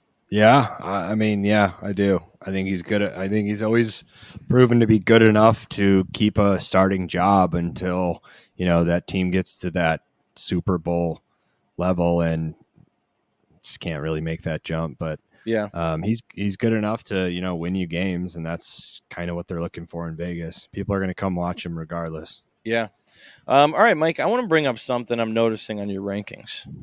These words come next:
Speaker 2: okay? I need to know what's going on here. You have D K Metcalf at sixteen and Jackson Smith and Jigba at seventeen. What's, what's going on there? What's your, what's your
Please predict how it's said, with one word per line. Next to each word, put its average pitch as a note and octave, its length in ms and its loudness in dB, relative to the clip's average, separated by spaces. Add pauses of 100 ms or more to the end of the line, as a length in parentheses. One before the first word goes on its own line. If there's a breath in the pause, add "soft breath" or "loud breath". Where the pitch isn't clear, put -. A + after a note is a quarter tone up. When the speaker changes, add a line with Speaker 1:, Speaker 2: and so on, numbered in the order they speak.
(100)
Speaker 2:
okay? G2+ 280 -4 (280)
I B2 80 -4
need A#2+ 320 -2
to A#2+ 60 -2
know A#2 100 0
what's A2 160 -6
going A2 180 -2
on G#2+ 140 -2
here. G#2 160 -10 (340 soft breath)
You C#3+ 160 0
have C#3+ 160 2
D B2+ 160 0
K F3 200 -2
Metcalf B2+ 520 -4
at G#2 80 -12
sixteen G#2 600 -8 (520)
and B2 220 -6
Jackson D3+ 560 -2
Smith C#3 420 -4
and B2 160 -12
Jigba G2+ 460 -6 (240)
at G2+ 140 -8
seventeen. A#2+ 560 -8 (480)
What's, - 340 -12
what's A#2+ 160 -10
going C3+ 220 -2
on A#2 160 -2
there? A2 180 -4
What's G#2 220 -10
your, A2 260 -4 (640)
what's - 160 -10
your B2+ 80 -4